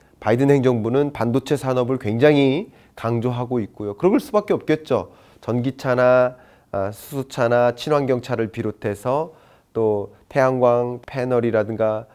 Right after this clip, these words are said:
또 풍력 발전이라든가 이런 새로운 기후체제 대응을 위한,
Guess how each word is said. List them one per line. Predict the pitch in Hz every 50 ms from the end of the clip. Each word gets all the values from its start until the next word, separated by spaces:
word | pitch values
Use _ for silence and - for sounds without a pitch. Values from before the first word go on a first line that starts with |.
| _ _ _ _ _
또 | - 120 113 110 107 104 - - - -
풍력 | - 165 151 147 139 135 131 -
발전이라든가 | - 120 110 - - 113 110 107 104 104 101 - 104 104 95 101 98 101
이런 | 98 110 123 123 120 117 - - _ _ _
새로운 | - - 185 180 190 180 175 156
기후체제 | - - 135 131 123 - - 139 127 110 127 120 117 113 107 -
대응을 | 107 98 104 120 131 127 123 113 110 113 117 113 107 98 98
위한, | 107 107 110 107 104 101 98